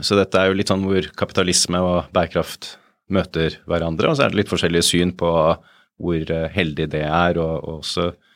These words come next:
kritikk om grønnvasking, men jeg tror de fleste er enige om at det beste er om du kan fortsette å tjene penger,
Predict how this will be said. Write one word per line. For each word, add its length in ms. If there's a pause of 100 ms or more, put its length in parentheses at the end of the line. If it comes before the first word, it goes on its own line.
(400)
kritikk 320
om 140
grønnvasking, 840
men 220 (340)
jeg 80
tror 140
de 100
fleste 240
er 140
enige 260
om 140
at 100 (160)
det 140
beste 180
er 80
om 140
du 100
kan 220 (160)
fortsette 260
å 80
tjene 160
penger, 300